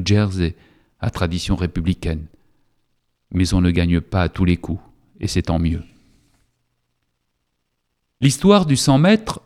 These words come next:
de Owens à Bolt, en passant au cent mètres. Retour en arrière, les années mille neuf cent soixante.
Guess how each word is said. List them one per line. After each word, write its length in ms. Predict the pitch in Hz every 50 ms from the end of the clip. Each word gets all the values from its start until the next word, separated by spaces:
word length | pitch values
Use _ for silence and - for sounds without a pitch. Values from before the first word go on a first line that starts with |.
| _ _ _ -
de 200 | 135 113 113 135 -
Owens 840 | 131 131 127 131 156 180 185 175 - - - - - - - - _ - _
à 120 | - 87 92
Bolt, 520 | 90 107 123 147 160 151 - - - - _ _ -
en 100 | 110 101
passant 400 | - 110 101 - 101 107 127 139 135 - - -
au 60 | 165 -
cent 200 | - - 101 90
mètres. 460 | 90 90 85 - _ - - _ _ _ _ _ _ _ _ _ _ _ _ _ _ _ _ _ _ _ _ _ - -
Retour 340 | 101 135 135 - 143 123
en 100 | 107 98
arrière, 540 | 85 87 - 90 92 90 90 90 - _ _ _ _ _ _ _ _ - -
les 180 | 117 110 90
années 220 | 92 85 87 92 95
mille 160 | 98 92 85
neuf 100 | 87 -
cent 160 | - - 95
soixante. 400 | - - - - - - - -